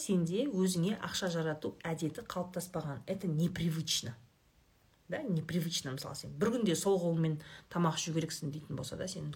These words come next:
күнде оң қолмен жеп жүрдің да, болды, бүгіннен бастап сол қолмен тамақ ішуің керек де-, дейтін болса, сен қалай, не істейсің? Это неудобно, миың қарсыласады, есің дұрыс па деген сияқты да. Тура сол сияқты, если оға-, осыған дейін өзіңе ақша жаратып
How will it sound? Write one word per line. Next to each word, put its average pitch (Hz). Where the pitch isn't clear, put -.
күнде 160
оң 147
қолмен 143
жеп 147
жүрдің 143
да, 190
болды, 185
бүгіннен 180
бастап 160
сол 160
қолмен 156
тамақ 143
ішуің 143
керек 139
де-, 143
дейтін 143
болса, 135
сен -
қалай, 170
не -
істейсің? 131
Это 147
неудобно, 185
миың 180
қарсыласады, 185
есің 175
дұрыс -
па 175
деген 147
сияқты 156
да. 220
Тура 208
сол 175
сияқты, 156
если 147
оға-, 180
осыған 160
дейін 139
өзіңе 185
ақша 170
жаратып 165